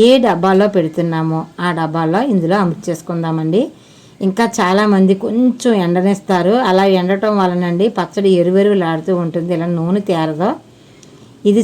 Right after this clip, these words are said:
సరిపోతుందండి, చక్కగా సంవత్సరం అంతా కూడా బయటే ఉంచొచ్చు. నేనైతేనండి చిన్న చిన్న డబ్బాల్లా చదురుకుంటానండి. చదురుకొని ఒక, ఒక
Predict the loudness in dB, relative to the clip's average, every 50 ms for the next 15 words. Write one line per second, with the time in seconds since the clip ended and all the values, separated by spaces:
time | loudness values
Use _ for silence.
0 | 2 0 0 0 2 2 2 2 2 2 2 2 4 4 2 2 0 -2 -2 -4
1 | -6 -8 -8 -8 -8 -6 -4 -4 -2 0 0 -2 -2 -4 -4 -4 -2 -4 -2 -2
2 | -2 0 0 0 0 0 -2 -2 -2 -2 -2 0 0 0 0 0 0 0 0 2
3 | 2 2 0 -2 -2 -6 -6 -4 -2 0 0 0 0 -4 -8 -16 -20 -20 -20 -20
4 | -20 -20 -20 -20 -6 -2 2 2 4 4 4 2 2 2 0 2 2 2 2 2
5 | 0 0 0 -2 -4 -2 -2 -2 0 0 0 2 2 2 0 0 0 0 0 2
6 | 2 2 2 2 0 0 0 0 0 0 0 0 -2 -2 -2 -2 -2 -2 -2 -2
7 | -2 -2 -2 -2 -4 -4 -4 -4 -2 0 0 0 0 0 -2 0 0 0 0 -2
8 | -6 -12 -20 -20 -20 -20 -20 -12 -6 -6 -6 -4 -2 0 0 2 2 0 -2 -4
9 | -8 -14 -20 -20 -20 -20 -10 -6 -4 -2 0